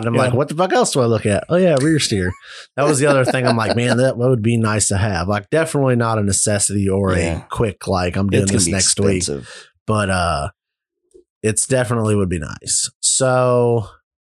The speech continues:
Speaker 1: I started out like that. And then
Speaker 2: Mm-hmm.
Speaker 1: I'm like, "Mm, okay, well, cool." And then I'm like, um,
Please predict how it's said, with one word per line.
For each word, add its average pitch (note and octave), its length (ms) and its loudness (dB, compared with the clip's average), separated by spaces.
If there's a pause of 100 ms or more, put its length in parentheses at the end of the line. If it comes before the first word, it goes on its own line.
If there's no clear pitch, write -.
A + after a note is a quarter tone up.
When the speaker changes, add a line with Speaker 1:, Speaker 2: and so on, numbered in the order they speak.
(140)
Speaker 1:
I A#2 120 -2
started D3+ 400 0
out C3 240 0
like B2+ 220 0
that. E2 280 -2
And G2+ 100 -2
then G#2+ 100 2
Speaker 2:
Mm-hmm. G#2 80 2
Speaker 1:
I'm A2 440 0
like, A2 140 -2
"Mm, B2 160 -2
okay, G#2+ 320 -2
well, G#2+ 420 0 (380)
cool." F2+ 400 -2 (320)
And A2+ 180 0
then A#2 80 2
I'm A#2 160 0
like, G#2+ 420 -2 (540)
um, G#2 500 0